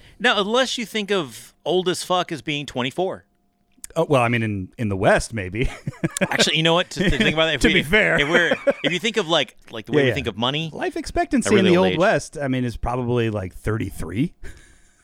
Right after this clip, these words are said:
Speaker 1: I mean, well.
Speaker 2: Right? Like,
Speaker 1: Yeah.
Speaker 2: there was a lot of death and dysentery. <laughs> I've played Oregon Trail, Jeff. The Old West,
Speaker 1: <laughs>
Speaker 2: you didn't live long.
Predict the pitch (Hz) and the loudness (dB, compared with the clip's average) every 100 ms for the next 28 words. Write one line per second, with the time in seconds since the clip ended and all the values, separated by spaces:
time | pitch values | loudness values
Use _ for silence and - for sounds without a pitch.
0 | _ 95 101 110 113 110 113 127 135 127 | _ -6 -4 -2 -2 0 0 0 -2 -6
1 | _ _ _ _ _ _ - 131 202 277 | _ _ _ _ _ _ -4 0 0 -2
2 | _ _ - 151 190 160 190 220 196 185 | _ _ -2 0 0 0 0 2 4 2
3 | 143 135 107 101 95 110 95 - 90 90 | 2 -2 -2 -4 -6 -6 -6 -6 -6 -6
4 | 85 - - - - - - _ _ _ | -8 -14 -20 -20 -20 -20 -20 _ _ _
5 | _ - 208 247 - 233 190 180 156 139 | _ -6 2 2 2 2 4 4 0 -2
6 | 139 120 101 95 87 - - - 110 180 | -2 -2 -2 -8 -10 -12 -10 0 4 6
7 | 208 151 151 147 147 123 - - 147 160 | 6 4 4 2 -2 -4 -6 -2 0 2
8 | 160 139 123 110 | 2 0 0 -2